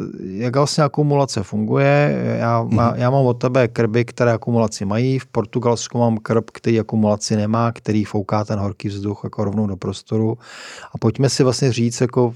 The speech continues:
Speaker 1: jako v čem je výhoda akumulace a proč nemáme rádi
Speaker 2: Hmm.
Speaker 1: ty, ty krby, které rovnou vlastně foukají ten horký vzduch do obýváku.
Speaker 2: Jo,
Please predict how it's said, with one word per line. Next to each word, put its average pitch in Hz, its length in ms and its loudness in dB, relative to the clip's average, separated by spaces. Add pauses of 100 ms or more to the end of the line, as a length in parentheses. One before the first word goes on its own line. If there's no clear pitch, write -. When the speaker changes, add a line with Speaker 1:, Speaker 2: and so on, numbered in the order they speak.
Speaker 1:
jako 113 200 -4
v - 60 -16
čem 135 200 2
je 143 80 4
výhoda 120 340 4
akumulace 107 580 0
a 110 80 2
proč 107 260 -6
nemáme 107 360 0
rádi 98 320 0
Speaker 2:
Hmm. 95 100 -8
Speaker 1:
ty, 101 340 -4
ty 104 300 -6
krby, 98 260 -4
které 98 320 -2
rovnou 95 320 -4
vlastně 92 300 -4 (120)
foukají - 500 -4
ten 95 300 -6
horký 98 340 -8
vzduch 101 380 -10
do 101 100 -4
obýváku. 95 480 -6 (140)
Speaker 2:
Jo, 113 220 -4